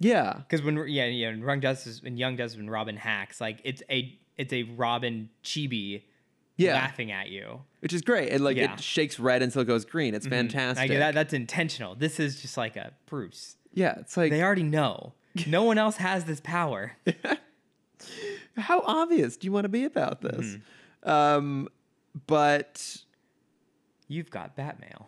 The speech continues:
Speaker 1: You've got <laughs> I don't know why that got me so much.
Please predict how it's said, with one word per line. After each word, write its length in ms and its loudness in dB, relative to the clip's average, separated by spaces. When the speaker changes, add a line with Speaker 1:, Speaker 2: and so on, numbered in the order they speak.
Speaker 1:
You've 180 4
got 100 0
<laughs> 1200 -20
I 120 6
don't 80 -2
know 140 4
why 140 2
that 180 0
got 220 0
me 140 -2
so 200 -6
much. 260 -8